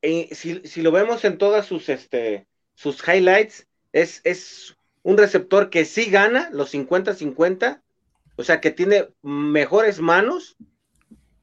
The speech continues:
tal vez, este, obvio, le falta desarrollarse, pero volvemos,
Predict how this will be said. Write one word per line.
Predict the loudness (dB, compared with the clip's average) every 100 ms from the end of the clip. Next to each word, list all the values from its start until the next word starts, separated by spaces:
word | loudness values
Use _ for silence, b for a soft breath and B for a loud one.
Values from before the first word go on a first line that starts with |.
| _ -2
tal | 0 4
vez, | 6 4 2 _ _ _
este, | -2 -2 -2 -2 0 0 0 -2 -4 -10 _ _
obvio, | -2 2 2 2 4 6 4
le | 2
falta | 0 0 0 0 2 2
desarrollarse, | -2 -2 0 0 2 2 2 -2 -2 _ _ _ _
pero | 4 4 4
volvemos, | 0 0 4 4 4 0 -4 -6 _